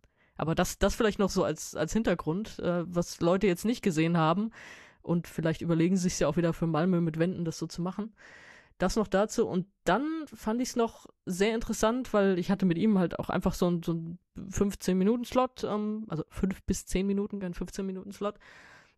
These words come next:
dass ich mit ihm gesprochen habe in einem kurzen Interview. Und dann halt auch so generell, ja, wie gesagt, er hat mir das mit den, mit den Wänden da erzählt. Und dann noch, noch gefragt, was ihm jetzt diese, diese Teilnahme da bedeutet und der E S C.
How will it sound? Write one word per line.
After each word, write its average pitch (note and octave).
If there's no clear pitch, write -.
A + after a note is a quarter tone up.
dass F3+
ich -
mit F#3
ihm F#3+
gesprochen A3+
habe A3+
in A3
einem G#3
kurzen A3
Interview. A3+
Und E3+
dann E3
halt F#3
auch D#3
so F3
generell, E3
ja, F3
wie E3+
gesagt, E3+
er F#3+
hat E3
mir E3
das D#3+
mit E3+
den, D#3
mit D3+
den D3+
Wänden A#3+
da A3
erzählt. A3
Und D#3+
dann E3
noch, E3
noch F3+
gefragt, F3
was F3
ihm F3
jetzt E3+
diese, E3+
diese E3
Teilnahme F#3
da D#3
bedeutet G#3
und G#3+
der G3+
E G#3
S G#3
C. A3+